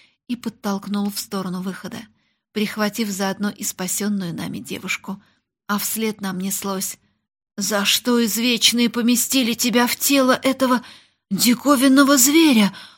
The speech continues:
о цветок моей жизни?» Мы бежали по коридору так быстро, как только могли, но Каталина постоянно спотыкалась,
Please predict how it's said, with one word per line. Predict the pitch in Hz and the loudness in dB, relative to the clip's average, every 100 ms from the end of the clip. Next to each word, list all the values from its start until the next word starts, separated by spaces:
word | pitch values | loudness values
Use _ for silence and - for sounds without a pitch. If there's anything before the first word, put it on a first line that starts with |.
| _ - | _ 0
о | 240 247 | 2 4
цветок | - 240 247 254 262 247 220 | 2 4 4 4 4 2 4
моей | 220 233 226 240 | 4 4 6 4
жизни?» | 202 202 262 240 190 190 202 185 - _ _ _ _ _ _ - | 4 2 2 2 0 0 0 0 -8 _ _ _ _ _ _ 2
Мы | 214 240 | 4 4
бежали | 220 202 226 214 | 4 2 0 -2
по | 214 202 | -4 -4
коридору | 214 208 202 240 240 202 | 0 0 0 0 0 -2
так | - 208 190 | -2 -4 -4
быстро, | 190 262 - - 180 - _ _ _ - | -2 -2 -4 -6 -8 -10 _ _ _ -8
как | 214 - | -8 -4
только | 226 208 208 | -4 0 0
могли, | 220 208 185 175 175 _ _ _ _ - | 0 0 -2 -4 -8 _ _ _ _ 0
но | 208 220 214 | 4 4 2
Каталина | 220 220 220 254 214 | 0 0 0 2 0
постоянно | 208 - 208 208 220 208 | 0 -2 0 0 0 0
спотыкалась, | - - 202 233 - 254 196 180 - | -2 -6 -6 -6 -4 -4 -2 -2 -4